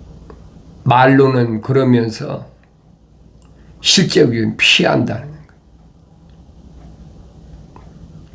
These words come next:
사실과 다른 그런 삶은 소위 말해 표리부동하다고 그러죠. 그런 삶은 하나님께서 기뻐하지 않으신다.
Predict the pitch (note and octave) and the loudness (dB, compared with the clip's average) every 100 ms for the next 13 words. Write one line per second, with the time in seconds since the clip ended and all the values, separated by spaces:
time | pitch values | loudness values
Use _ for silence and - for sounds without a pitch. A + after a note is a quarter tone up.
0 | - - - - - - C#3 - C#3+ C3 | -20 -20 -14 -8 -6 -4 -2 0 -2 -2
1 | B2 A2+ A#2 B2 D#3+ E3 - - - - | -2 -2 0 2 2 2 -2 -18 -20 -20
2 | - - _ - C#3 D3 D3 - A#2+ A2+ | -20 -20 _ -4 2 4 2 -2 -6 -2
3 | B2 C#3+ G#2+ - - _ _ _ _ _ | 2 2 0 -4 -16 _ _ _ _ _
4 | _ _ _ _ _ - - D3+ C3 A#2+ | _ _ _ _ _ -20 -6 0 2 2
5 | A#2+ - - - D#3+ D#3 A#2+ B2+ B2+ A2 | -2 -8 -2 4 6 6 2 -4 -8 -10
6 | G#2+ G#2+ - A2+ - - - _ _ _ | -14 -18 -20 -20 -20 -20 -20 _ _ _
7 | - _ - - - - - - - - | -20 _ -20 -20 -20 -20 -20 -20 -20 -8
8 | - C3 B2+ A#2 B2+ B2 D3+ C3+ G#2+ - | 0 2 2 0 0 2 4 2 0 -6
9 | - _ _ _ - _ _ - - _ | -20 _ _ _ -20 _ _ -20 -20 _
10 | - - D3 C#3 C3 A#2+ - - E3 - | -16 -4 0 2 2 0 -2 -4 -4 -6
11 | - - B2 - A#2 A2+ A#2 - - - | -8 -10 -8 -4 -4 -2 -4 -4 -4 -4
12 | - - - - | -6 -8 -12 -18